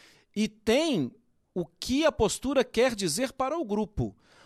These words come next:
Porque se o Juliano tenta a vaga no time titular, trabalhando, treinando, tendo um comportamento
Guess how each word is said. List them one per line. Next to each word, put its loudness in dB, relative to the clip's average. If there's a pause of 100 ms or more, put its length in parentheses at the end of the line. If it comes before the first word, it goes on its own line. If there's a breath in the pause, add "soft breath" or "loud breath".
Porque -2
se -2
o -2
Juliano 2
tenta -2
a 4
vaga 2
no 0
time -4
titular, 0
trabalhando, 2
treinando, 0
tendo -2
um -6
comportamento -2